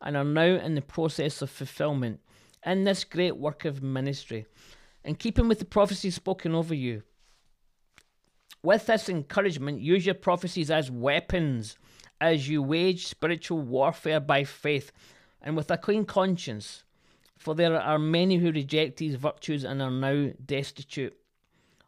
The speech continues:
of the true faith." Today I want to talk just a little bit about transition and, and moving into something new. Because myself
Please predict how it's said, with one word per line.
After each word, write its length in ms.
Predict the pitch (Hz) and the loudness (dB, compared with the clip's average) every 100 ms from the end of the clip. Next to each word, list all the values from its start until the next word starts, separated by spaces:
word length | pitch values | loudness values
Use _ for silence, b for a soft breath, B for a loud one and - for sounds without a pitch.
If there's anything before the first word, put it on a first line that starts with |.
| - | -6
of 200 | 135 123 | -6 -4
the 80 | 135 | -8
true 320 | - - 139 | -8 -4 -4
faith." 500 | 131 - 135 127 - _ B B B B B _ _ _ _ _ - - | -4 -6 -4 -4 -12 _ B B B B B _ _ _ _ _ -18 -6
Today 240 | 165 202 | 2 4
I 40 | |
want 180 | 226 202 | 6 4
to 40 | 180 | 4
talk 300 | 196 180 - | 4 4 2
just 200 | 156 - | -6 -2
a 80 | |
little 200 | 143 151 | -2 0
bit 180 | 147 151 | 2 2
about 280 | - 139 131 - _ _ _ _ _ - | 2 0 -2 -2 _ _ _ _ _ -14
transition 880 | - 147 147 147 139 147 - 170 139 | -2 0 2 2 2 0 0 -2 0
and, 220 | 127 120 | 0 -2
and 260 | 131 131 | -2 -2
moving 400 | 135 151 156 143 | 0 0 0 -2
into 320 | 135 147 - 139 | -2 -6 -6 -10
something 540 | - 139 135 143 139 | -6 -8 -6 -6 -4
new. 200 | 156 139 - b b b b b _ _ _ _ _ _ _ _ - _ _ - _ | -2 -4 -6 b b b b b _ _ _ _ _ _ _ _ -20 _ _ -20 _
Because 300 | 143 - 156 | -8 -2 2
myself 640 | 165 160 185 185 202 - | 2 2 6 6 6 0